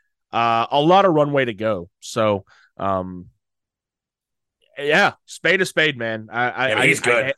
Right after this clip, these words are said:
Speaker 2: He is really
Speaker 1: I,
Speaker 2: good.
Speaker 1: I, I hate to be calling out stuff for the Cowboys, but spade a spade. That dude is, <laughs> that, that dude is way more than what I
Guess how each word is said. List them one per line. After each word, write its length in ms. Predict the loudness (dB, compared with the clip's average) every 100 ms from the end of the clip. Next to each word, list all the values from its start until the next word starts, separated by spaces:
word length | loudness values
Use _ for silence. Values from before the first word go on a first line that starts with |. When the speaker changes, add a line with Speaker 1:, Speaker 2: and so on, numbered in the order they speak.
| _ _ -16
Speaker 2:
He 160 | -10
is 160 | -10 -6
really 220 | -2 -2
Speaker 1:
I, 80 | -2
Speaker 2:
good. 240 | -4 -10 _ _ _ _ -6
Speaker 1:
I, 240 | -2 -2
I 140 | -2 -2
hate 200 | -2 -6
to 80 | -8
be 100 | -4
calling 340 | -2 0 0
out 160 | -2 -6
stuff 280 | -6 -6
for 120 | -4 -8
the 80 |
Cowboys, 500 | -4 -6 -4 -8 -10
but 240 | -12 -14 -14
spade 300 | -8 -6 -6
a 40 |
spade. 460 | -8 -6 -6 -8 -14 -12
That 180 | -10 -8
dude 180 | -8 -8
is, 540 | -10 -12 -14 -16 -18 _ _ _ _ _ _ _ _ _ -20
<laughs> 580 | -16 -16 -8 -8 -8 -2
that, 180 | -2 0
that 240 | 0 0
dude 200 | 0 0
is 180 | 0 -8
way 320 | -8 -4 -4
more 260 | -2 -4 -6
than 200 | -8 -6
what 160 | -4 -4
I 240 | -4